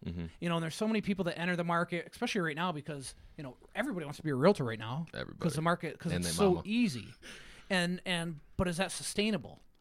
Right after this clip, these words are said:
Speaker 2: You know, and I think that the people that come in and they have a strong work ethic and they get up in the morning with a little bit of fire in their gut,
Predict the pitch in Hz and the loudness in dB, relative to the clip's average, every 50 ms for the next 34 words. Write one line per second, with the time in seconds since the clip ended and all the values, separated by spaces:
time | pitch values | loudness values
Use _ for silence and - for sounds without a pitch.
0 | - - - - - 151 151 151 156 160 156 147 143 - 175 - - 135 131 - | -20 -20 -20 -10 -6 -4 -2 0 0 0 0 -2 -2 -4 -4 -6 -6 -10 -12 -8
1 | - 185 175 180 - 156 - - 175 170 170 170 175 170 151 139 127 156 175 175 | -8 -6 -6 -6 -6 -8 -8 -6 -6 -4 -2 -2 -2 -2 -4 -4 0 2 2 2
2 | 180 175 - - 170 156 156 147 151 151 147 - 165 143 139 143 - - - 151 | 2 0 -2 -2 -2 -2 -2 -4 -4 -6 -6 -6 -6 -4 -6 -6 -6 -8 -6 -6
3 | 143 139 - - - 143 139 139 131 123 156 185 175 165 160 175 160 156 156 151 | -6 -6 -8 -10 -10 -8 -6 -6 -2 2 4 6 6 4 4 0 0 0 0 0
4 | 156 151 135 - 143 147 143 139 151 151 143 - - 175 160 156 160 156 156 151 | 0 0 -2 -2 -4 -4 -2 -2 -2 -2 -4 0 2 4 6 6 6 6 4 2
5 | 147 143 139 127 156 156 151 147 143 - - | 0 -2 -2 0 2 4 6 6 6 4 2